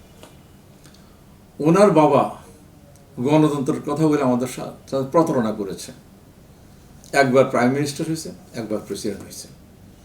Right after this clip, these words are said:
ছেলেদেরকে বিয়ে করেছে সোনার মুকুট পরিয়ে। তার আমলেই শতাব্দীর বড় দুর্ভিক্ষ হয়েছে।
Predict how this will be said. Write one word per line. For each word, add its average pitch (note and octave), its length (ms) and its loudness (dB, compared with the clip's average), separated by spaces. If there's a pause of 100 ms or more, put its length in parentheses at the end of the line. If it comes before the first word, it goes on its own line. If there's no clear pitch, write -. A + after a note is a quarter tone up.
(680)
ছেলেদেরকে D#3+ 480 4
বিয়ে D3 220 4
করেছে C#3+ 480 0
সোনার B2+ 280 0
মুকুট A#2 400 -4
পরিয়ে। G#2+ 200 -12 (1300)
তার D3 380 6
আমলেই E3 600 6 (320)
শতাব্দীর C3 580 -2
বড় B2 200 4 (300)
দুর্ভিক্ষ C3 460 -2
হয়েছে। - 300 -16